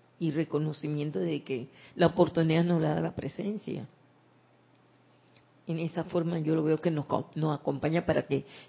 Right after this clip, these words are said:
se-, siempre lo tengamos presente. Gracias, Lorna. Gracias,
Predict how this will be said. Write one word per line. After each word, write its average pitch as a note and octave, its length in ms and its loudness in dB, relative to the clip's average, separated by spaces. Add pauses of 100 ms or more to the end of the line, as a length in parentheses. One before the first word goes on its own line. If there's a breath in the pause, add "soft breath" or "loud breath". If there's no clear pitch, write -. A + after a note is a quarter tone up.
(140)
se-, F3 260 4 (160)
siempre G3+ 300 8
lo E3+ 140 10
tengamos D#3+ 420 4
presente. E3+ 680 0 (680 soft breath)
Gracias, D3+ 480 -2
Lorna. D3 520 -6 (800 loud breath)
Gracias, D#3 560 -2